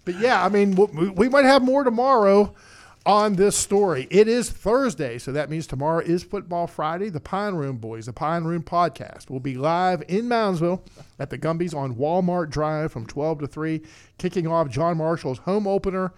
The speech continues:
against Union Local. Discounts, giveaways tomorrow. Stop by. That's at Walmart Drive in Moundsville from noon to three. And today at eight thirty will be the return of the Mountaineer Report with Tony Caridi. So stand by for that at eight thirty.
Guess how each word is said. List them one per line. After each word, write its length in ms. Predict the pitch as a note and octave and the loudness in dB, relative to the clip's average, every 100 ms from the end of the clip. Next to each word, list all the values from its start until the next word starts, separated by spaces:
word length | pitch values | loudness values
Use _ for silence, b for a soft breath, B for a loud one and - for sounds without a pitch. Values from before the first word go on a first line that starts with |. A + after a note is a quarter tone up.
| b b b b | b b b b
against 420 | C#3 C#3+ C#3+ - | -8 -6 -6 -6
Union 260 | C3 C3 A2 | -6 -6 -8
Local. 320 | A2+ - A2 - | -10 -12 -12 2
Discounts, 760 | G#3+ G#3+ - G#3+ G#3+ G#3+ - - b b - | 2 2 -2 -2 -2 -4 -8 -20 b b 0
giveaways 680 | A3 G#3+ G3 G3 G#3 G3+ - | 2 4 2 2 2 0 -2
tomorrow. 480 | D#3 F3 F#3+ F#3+ | -4 -2 -2 -2
Stop 380 | F3+ - F3+ F3 | -4 0 0 0
by. 400 | E3+ E3+ D#3 D#3 - B B | 0 0 -2 -4 -10 B B
That's 200 | D3 - | -8 -8
at 60 | A#2 | -4
Walmart 560 | C#3+ G3+ G#3 G3 E3 | 0 0 2 0 -2
Drive 480 | C#3+ E3 D#3+ D#3 B2 E3 | -2 -2 0 -2 -4 -2
in 240 | A#3+ C#4 | -2 0
Moundsville 680 | A3 F#3+ E3 D3+ D3+ D3 - b b b | -4 -4 -4 -4 -4 -6 -10 b b b
from 280 | - D#3 | -6 -4
noon 300 | D3+ F3+ F3+ | -2 0 0
to 100 | E3+ | -2
three. 640 | D3+ - E3+ F3 F3 F3 F3 | -6 -6 -4 -2 0 0 -2
And 400 | F3 G3 F3+ D3 | -4 -6 -6 -8
today 360 | C#3 C#3 F#3 E3+ | -8 -4 -2 -2
at 80 | |
eight 200 | E3 E3+ | -4 -6
thirty 320 | - F#3 G3+ A3 | -4 -2 -2 -2
will 140 | D#3+ | -2
be 160 | C#3+ F3 | -2 -4
the 120 | D#3 | -4
return 600 | D3 C3+ - G3+ A3+ A3+ | -4 -4 -4 -4 -4 -4
of 340 | G3 A3+ A3+ | -2 -2 -2
the 60 | G3 | -2
Mountaineer 400 | F#3+ G#3 G3 G#3+ | -2 -2 -4 -4
Report 420 | F#3+ F3 A3+ A#3+ | -4 -4 -4 -4
with 140 | G#3 - | -4 -4
Tony 260 | A3+ A#3+ | -6 -6
Caridi. 520 | - A#3 C#4+ A3+ - | -6 -4 -4 -6 -8
So 140 | - C3 | -10 -8
stand 320 | - E3+ F3+ | -2 0 2
by 160 | F3 F3 | 2 2
for 140 | E3 | 2
that 180 | F3+ F3+ | 0 2
at 80 | F3 | 0
eight 140 | F#3 | 0
thirty. 360 | - F#3+ F#3 | 0 2 2